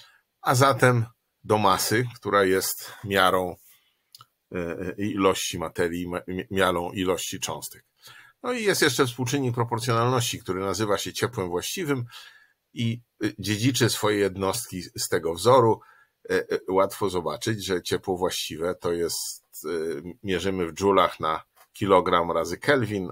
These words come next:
a, albo, y, y, y, deg. Czasem też, y, można znaleźć taki, y, t-, ta-, taki opis, y, y, po prostu z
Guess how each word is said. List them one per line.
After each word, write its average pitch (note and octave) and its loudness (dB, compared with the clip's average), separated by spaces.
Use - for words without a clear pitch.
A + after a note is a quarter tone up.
a, - -10
albo, E2+ -2
y, G2+ -4
y, E2+ -4
y, E2 -2
deg. G2 2
Czasem F2 -8
też, - -6
y, E2 -8
można D#2+ -8
znaleźć D2+ -10
taki, - -12
y, F#2 -8
t-, F2 -6
ta-, E2+ 0
taki - -6
opis, A2 -4
y, F#2 -6
y, E2+ -14
po G#2 -2
prostu F#2+ -2
z - -8